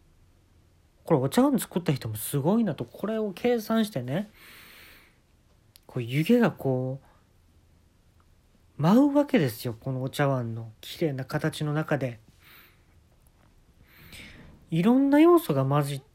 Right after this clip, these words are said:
て、お米って美味しく感じれるんだ。日本食のもう誇りですよね、これは。ぜひ伝えたい、これは。で、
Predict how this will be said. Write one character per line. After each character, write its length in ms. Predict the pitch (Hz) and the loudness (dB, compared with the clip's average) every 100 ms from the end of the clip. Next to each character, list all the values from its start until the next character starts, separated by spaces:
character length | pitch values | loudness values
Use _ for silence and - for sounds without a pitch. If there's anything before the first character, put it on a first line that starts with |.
| - | 2
て、 360 | 190 170 123 - _ _ _ _ _ _ _ _ _ - | 6 6 2 -8 _ _ _ _ _ _ _ _ _ -6
お 100 | 147 | -6
米 280 | - 147 165 | 0 0 0
っ 20 | |
て 160 | - | -2
美 60 | 123 | -4
味 120 | 135 | -4
し 100 | 147 | -6
く 140 | - - | -10 -12
感 280 | - 135 131 | -6 -4 -4
じ 140 | 131 | -4
れ 100 | 131 | -4
る 120 | 127 | -4
ん 120 | 120 | -8
だ。 160 | 107 - _ _ _ _ _ _ _ - | -10 -16 _ _ _ _ _ _ _ 0
日 100 | 160 | 2
本 200 | 165 196 | 4 4
食 260 | 185 - 185 | 2 0 2
の 80 | |
も 180 | 156 131 | 2 0
う 20 | |
誇 440 | 127 - 233 - 330 | -2 2 2 6 4
り 60 | |
で 60 | 330 | 4
す 100 | - | 2
よ 80 | 175 | 0
ね、 100 | 117 | -2
こ 120 | 135 | -4
れ 80 | 127 | -4
は。 180 | 123 127 - - _ - - - - - - - - - - - - - - _ - | -4 -10 -16 -20 _ -20 -20 -20 -20 -20 -20 -20 -20 -20 -20 -20 -20 -20 -20 _ -4
ぜ 160 | 147 247 | 2 4
ひ 140 | 220 | 4
伝 280 | - - 120 | 0 -4 -6
え 40 | |
た 120 | 117 | -6
い、 60 | 120 | -14
こ 140 | - | -10
れ 60 | 131 | -10
は。 160 | 123 - - - - - | -10 -16 -20 -20 -20 -2
で、 240 | 170 147 | 4 4